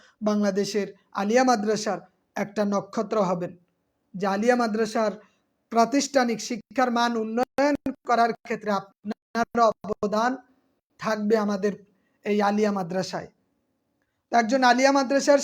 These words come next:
শিক্ষক হতে হলে আপনাকে এখন থেকে স্বপ্ন দেখতে হবে। স্বপ্ন তাই যা মানুষকে ঘুমাতে দেয় না, স্বপ্ন সেটা নয় যা মানুষ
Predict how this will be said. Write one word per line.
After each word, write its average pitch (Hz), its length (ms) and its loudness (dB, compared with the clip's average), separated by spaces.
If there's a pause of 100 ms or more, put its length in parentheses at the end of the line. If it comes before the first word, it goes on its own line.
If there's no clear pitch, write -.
শিক্ষক 285 440 2
হতে 262 240 4
হলে 262 140 6 (120)
আপনাকে 240 400 -2 (460)
এখন 262 220 2
থেকে 285 220 0
স্বপ্ন 240 320 0 (140)
দেখতে 214 300 -2
হবে। 180 200 -2 (340)
স্বপ্ন 240 260 2 (160)
তাই 269 180 8 (100)
যা 262 80 10 (100)
মানুষকে 240 320 -2 (100)
ঘুমাতে 233 380 0
দেয় 208 300 2
না, 185 60 -8 (800)
স্বপ্ন 233 300 -2
সেটা 277 360 4
নয় 247 180 0 (360)
যা 247 100 6
মানুষ 254 260 2